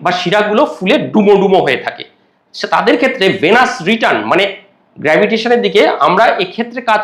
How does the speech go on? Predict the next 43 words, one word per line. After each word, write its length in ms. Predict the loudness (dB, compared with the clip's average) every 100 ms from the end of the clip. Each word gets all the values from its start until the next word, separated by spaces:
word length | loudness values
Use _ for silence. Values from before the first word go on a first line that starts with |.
| 0
করি 160 | -2 0
কি, 340 | -2 -4 -6 _ _ -4
পৃথিবীর 320 | 0 2 2
মাধ্যাকর্ষণ 760 | 4 2 2 0 0 0 -2
শক্তিকে 420 | -2 -6 -10 -6 -2
কাজ 300 | 0 -2 -4 -12 -2
লা-, 220 | 0 0
কাজে 220 | 0 2 4
লাগিয়ে 540 | 2 2 2 2 -2 _ -4
আমাদের 540 | 0 2 2 0 -6
এই 180 | -2 0
ব্যায়ামটা 480 | 2 0 2 2 0 -8 _
করা 160 | 0 2
হয়। 220 | 2 -4 -8 _ _ _ _
তাই 340 | 0 0 0 -6 -16 -20 -18 -20 _
সবকিছুকে 540 | -10 -4 -2 -2 -2 0
তো 120 | 0
পৃথিবী 360 | 0 -2 2 2
নিজের 240 | 4 2
দিকে 160 | 2 2
টানছে, 320 | 0 0 0
আমাদের 280 | 2 2 4
রক্তকেও 520 | 2 2 -2 -2 0
টানছে। 360 | 0 0 -6 -8 -16 _ -2
তাদের 420 | 0 2 0 0
এই 160 | -2 -2
যে 80 |
যাদের 220 | 0 2 2
ভ্যারিকোজ 440 | 2 2 2 2
ভেন, 140 | 2
অনেকক্ষণ 340 | 2 2 0 -2
দাঁড়িয়ে 260 | 2 2
কাজ 220 | 2 0 0
করা, 200 | 2 2
দর্জি 420 | 4 2 2 0
বা 200 | 0 0
এই 220 | -4 -4 -2
যাদের 180 | -4
প্রফেশনাল 480 | 0 0 0 -2 0
হ্যা-, 260 | 2 2 2
হ্যাজার্ডসে 420 | 0 0 -2 -2
যারা 180 | 0 2
আছেন, 300 | 2 -2